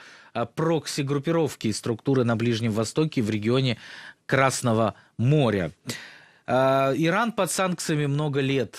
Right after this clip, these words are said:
находится, в этом смысле больше, чем Россия, хотя совокупно сейчас, наверное, Россия впереди планеты всей по количеству санкций. Но насколько вот недостающее ещё санкционное давление может как-то повлиять на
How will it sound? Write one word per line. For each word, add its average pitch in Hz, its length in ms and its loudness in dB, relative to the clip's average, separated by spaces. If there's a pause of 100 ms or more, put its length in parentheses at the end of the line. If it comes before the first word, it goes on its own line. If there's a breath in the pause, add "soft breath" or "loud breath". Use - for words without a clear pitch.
(120)
находится, 143 760 0
в 113 140 -2
этом 110 240 -4
смысле 110 500 -2
больше, 104 520 -2
чем 110 220 -2
Россия, 165 580 0 (280 loud breath)
хотя 123 260 0
совокупно 135 640 0
сейчас, - 280 -2
наверное, 113 260 0
Россия 117 440 0
впереди 113 500 2
планеты 117 440 0
всей 196 240 0
по 147 160 -2
количеству 135 420 -2
санкций. 117 480 -2 (480 loud breath)
Но 185 180 6
насколько 208 680 2 (420 loud breath)
вот 156 460 0
недостающее 170 1300 2 (220)
ещё 135 380 -4
санкционное 143 540 -4
давление 175 400 -2
может 156 300 -4
как-то 180 400 -2
повлиять 165 640 0
на 101 180 -2